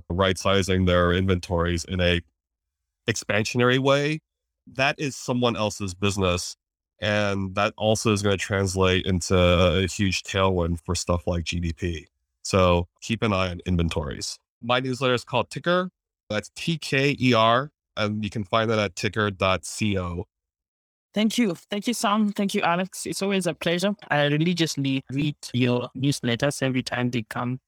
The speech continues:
Speaker 2: uh, to my inbox. So it's really a pleasure to come and listen to you. I love your writings, uh, so I,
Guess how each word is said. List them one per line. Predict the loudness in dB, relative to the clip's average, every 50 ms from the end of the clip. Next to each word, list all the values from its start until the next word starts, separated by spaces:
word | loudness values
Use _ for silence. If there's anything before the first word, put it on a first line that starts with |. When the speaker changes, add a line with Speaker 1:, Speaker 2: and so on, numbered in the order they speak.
| _ -4
Speaker 2:
uh, | -4 -4
to | -2 0 0
my | 2 2
inbox. | 4 2 2 2 0 -2 -2 -4 -8 -8 -6 -6
So | -6 -2 -2
it's | -2 -2 -2 -4 -8 -4
really | -2 0 0 0 0 -2
a | -4
pleasure | -4 0 0 0 0 0 -2
to | -4 -6 -10
come | -8 -6 -4 -2
and | -2 -2 -2 -2
listen | -2 -2 -4 -6 -6 -6
to | -4 -2
you. | -2 -4 -4 -6 -6 -4
I | -2 0 0 -2 -2 _ _ _ _ _ -6 -2
love | 0 0 2 2 2 2 2
your | 2 0 0
writings, | 0 0 0 -2 0 0 0 0 0 -2 -6 -6
uh, | -6 -6
so | -4 -2 0 0
I, | 0 0 -2